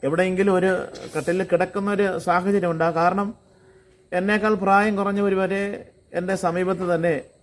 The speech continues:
മരിച്ചു പോയിട്ടുണ്ട് ഈ സ്ട്രോക്ക് വന്നിട്ടുള്ളത്. അങ്ങനെ സാഹചര്യത്തിൽ നോക്കുമ്പോൾ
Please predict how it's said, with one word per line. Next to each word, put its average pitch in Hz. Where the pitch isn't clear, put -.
മരിച്ചു 151
പോയിട്ടുണ്ട് 147
ഈ 143
സ്ട്രോക്ക് 139
വന്നിട്ടുള്ളത്. 117
അങ്ങനെ 147
സാഹചര്യത്തിൽ 175
നോക്കുമ്പോൾ 170